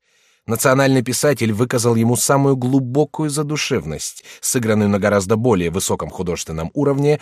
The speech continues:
чем изысканная сдержанность Хендрика. «Я рад видеть вас в роли Мефисто», сказал драматург. Стальные глаза его мягко заблестели, и он с мужской сердечностью схватил обе руки человека,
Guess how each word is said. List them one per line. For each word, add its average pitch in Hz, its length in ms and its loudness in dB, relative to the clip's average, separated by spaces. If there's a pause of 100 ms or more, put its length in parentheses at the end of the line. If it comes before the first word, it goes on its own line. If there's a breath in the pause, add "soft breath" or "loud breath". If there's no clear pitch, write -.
(160 loud breath)
чем 107 200 0
изысканная 85 480 -4
сдержанность 87 580 -4
Хендрика. 98 500 -4 (1600)
«Я 117 320 2
рад 123 420 2
видеть 143 420 2
вас 120 400 2
в 110 80 -2
роли 120 280 4
Мефисто», 101 760 -2 (140 loud breath)
сказал 85 400 -4
драматург. - 720 -10 (280 loud breath)
Стальные 131 360 2
глаза 123 300 4
его 123 140 6
мягко 113 320 0
заблестели, 87 840 -4 (160 loud breath)
и 127 80 0
он 143 160 4
с - 120 -2
мужской 160 480 0
сердечностью 180 840 0
схватил 127 460 0
обе 131 180 0
руки 107 260 0
человека, 117 640 0